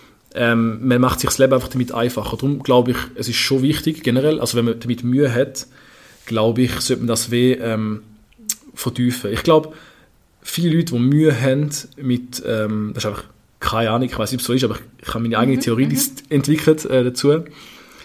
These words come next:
Speaker 1: habe ich auch schon mit dem Remo viel darüber diskutiert.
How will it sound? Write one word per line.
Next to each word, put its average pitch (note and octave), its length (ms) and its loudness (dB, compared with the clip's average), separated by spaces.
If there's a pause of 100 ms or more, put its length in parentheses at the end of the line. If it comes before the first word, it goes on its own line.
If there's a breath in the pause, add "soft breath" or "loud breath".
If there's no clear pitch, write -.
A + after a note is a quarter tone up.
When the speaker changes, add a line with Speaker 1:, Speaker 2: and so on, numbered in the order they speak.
(140)
Speaker 1:
habe A2+ 300 0
ich A#2 60 2
auch A#2+ 60 2
schon A#2+ 120 -2
mit A#2 140 -2
dem G#2+ 260 -4
Remo A#2+ 180 0
viel B2+ 140 0
darüber B2+ 200 -2
diskutiert. B2+ 540 -2